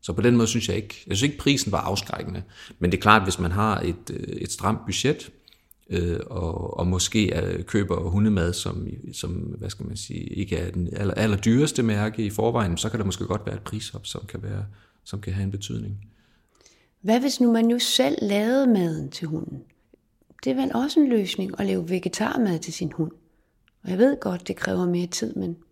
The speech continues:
Speaker 2: hvad tænker du om det?
Speaker 1: Ja, men, øh, hvad skal man sige? Jeg har læst, at der er faktisk nogle sådan, øh, igen, hvis på nettet, ikke? Der er faktisk nogle grupper, hvor folk, øh,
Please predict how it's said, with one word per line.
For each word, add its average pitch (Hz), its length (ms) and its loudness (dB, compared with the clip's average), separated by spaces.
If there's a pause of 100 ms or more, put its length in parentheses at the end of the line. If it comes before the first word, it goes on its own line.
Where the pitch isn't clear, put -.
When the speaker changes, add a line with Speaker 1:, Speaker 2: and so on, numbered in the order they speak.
(140)
Speaker 2:
hvad 220 120 -2
tænker 240 300 0
du 196 100 -2
om 185 160 -2
det? 247 200 4 (400)
Speaker 1:
Ja, 98 280 6
men, 107 260 8
øh, 104 300 6 (500)
hvad 123 120 2
skal - 200 2
man 107 160 6
sige? 107 340 4 (100)
Jeg 107 100 6
har 110 60 6
læst, 143 540 4
at - 140 -4
der 117 60 6
er 117 100 6
faktisk 131 340 0
nogle 101 380 4
sådan, 101 300 4
øh, 82 420 2 (760)
igen, 104 320 6
hvis 101 180 2 (420)
på 110 100 2
nettet, 104 420 6
ikke? 139 200 0
Der 113 80 2
er 117 60 4
faktisk 120 260 0
nogle 117 120 6
grupper, 117 380 6
hvor 95 220 -2
folk, 98 540 0
øh, - 960 -8